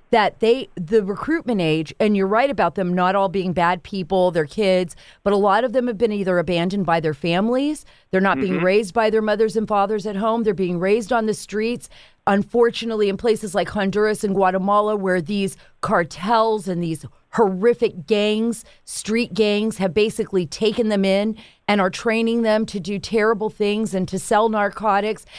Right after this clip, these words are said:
Speaker 1: And many times these children are abused.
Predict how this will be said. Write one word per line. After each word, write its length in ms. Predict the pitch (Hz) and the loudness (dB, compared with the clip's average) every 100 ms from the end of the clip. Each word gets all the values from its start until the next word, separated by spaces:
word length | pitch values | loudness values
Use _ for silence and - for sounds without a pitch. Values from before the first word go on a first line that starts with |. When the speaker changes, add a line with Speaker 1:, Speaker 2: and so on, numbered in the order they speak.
| - | -8
Speaker 1:
And 160 | - 226 | 0 2
many 260 | 226 285 330 | 2 0 -2
times 380 | 214 208 208 | -2 0 0
these 280 | 190 240 - | -2 -6 -8
children 600 | - - 277 339 214 156 - | -8 0 0 2 0 -2 2
are 160 | 190 180 | 2 2
abused. 640 | 143 202 302 233 131 - | 0 -2 -2 -2 -4 -8